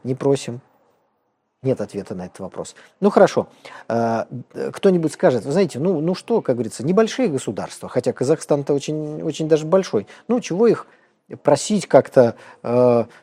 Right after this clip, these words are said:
м, ссориться с мировым гегемоном?" Ну, хорошо.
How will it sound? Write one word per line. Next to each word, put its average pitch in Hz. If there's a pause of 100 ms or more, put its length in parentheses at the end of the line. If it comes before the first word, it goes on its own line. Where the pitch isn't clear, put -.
(200)
м, 202
ссориться 170
с -
мировым 131
гегемоном?" 98
Ну, 196
хорошо. -